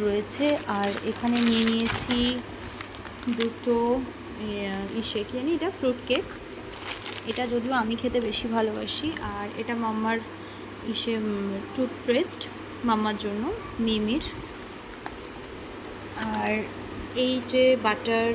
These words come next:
বাটারটা নিয়েছি দেখো মাদার ডেয়ারির। মাদার ডেয়ারি বাটারটাও খুব টেস্টি হয় খেতে, আমুলটা তো সবসময় খাওয়া হয় তাই এটা নিলাম। এদিকে রয়েছে এটা আমার গার্বেজ ব্যাগ। আর দেখো এখানে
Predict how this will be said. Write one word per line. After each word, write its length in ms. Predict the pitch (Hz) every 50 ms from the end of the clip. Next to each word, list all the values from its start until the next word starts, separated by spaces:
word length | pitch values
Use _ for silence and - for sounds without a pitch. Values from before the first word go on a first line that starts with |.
| 233 226 220
বাটারটা 400 | 214 202 233 233 226 - - 240 240 233
নিয়েছি 340 | 220 214 220 220 - - - 233 220
দেখো 280 | 214 214 - - - 233 233 233 226 214
মাদার 280 | 202 202 196 208 208 202 190 214
ডেয়ারির। 400 | 202 196 196 196 220 277 320 - - - - - - - - 226
মাদার 200 | 226 226 240 233 233
ডেয়ারি 180 | 240 233 247 233 226
বাটারটাও 360 | 214 208 226 214 - 240 240 240
খুব 120 | - 247 - -
টেস্টি 320 | 233 214 208 - - - 233 233
হয় 140 | 226 208 208 -
খেতে, 220 | 202 196 - 302 381 240 226
আমুলটা 300 | 214 226 233 233 240 233 -
তো 40 | 247 - 240
সবসময় 420 | 208 - - - 226 226 226 226 - -
খাওয়া 200 | 220 202 208 214 208
হয় 120 | 240 294 277 247
তাই 100 | 220 208 202
এটা 120 | - 208 208 202
নিলাম। 220 | 202 214 233 320 381 - - - - - - - - - - - - - - - - - - - - - - - - - - - - - - - - 226
এদিকে 240 | 220 233 226 254 240 233
রয়েছে 440 | 233 226 226 226 - - - 233 240 233 226 226 226 226
এটা 140 | 226 226 220 220
আমার 220 | 220 220 214 220 220 214 202
গার্বেজ 420 | 202 190 190 190 196 202 202 196 - 208 - 202
ব্যাগ। 260 | 196 190 190 202 196 - - - - - - - - - - - - - - - - - - - - - - - - - - - - - - - - - - - - - - - - - - - - - - - 226 220
আর 100 | 214 220 214 208 208 214
দেখো 340 | 208 - - - - 220 220 220 220 220 214
এখানে 280 | 208 - 233 226 226